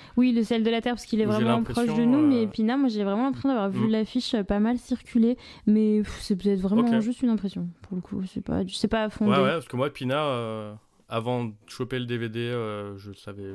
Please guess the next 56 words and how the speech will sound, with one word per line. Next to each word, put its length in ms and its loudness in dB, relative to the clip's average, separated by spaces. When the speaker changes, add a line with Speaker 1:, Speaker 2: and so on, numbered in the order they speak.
Speaker 2:
je 80 -4
Speaker 1:
Ok, 140 2
Speaker 2:
connaissais 280 2
pas. 80 2
Speaker 1:
non, 120 4
mais 100 2
après, 240 0
oui, 140 4
t'as 120 0
raison, 200 0
parce 120 0
que 100 0
Le 100 2
sel 200 -2
de 100 -2
la 120 0
terre, 200 -4
pour 120 -4
le 60 2
coup, 160 2
c'est, 180 -4
en 100 2
docu, 380 0
c'est 160 0
le 60 -2
plus 180 -4
proche 320 -2
de 100 2
nous, 200 6
donc, 320 0
euh, 340 -6
ouais, 180 -2
celui 200 -8
qu'on 120 2
Speaker 2:
Ouais. 80 4
Speaker 1:
connaît 220 2
le 60 4
mieux, 180 4
potentiellement. 640 -2
Speaker 2:
Et, 160 0
euh, 260 2
donc 220 -4
là, 100 2
je 60 -4
viens 100 -2
de 60 -2
vous 60 -6
citer 340 -6
certainement 460 -6
plein 180 -6
de 60 -10
films 180 -10
que 100 -10
vous 140 -10
connaissez 380 -8
pas, 240 -10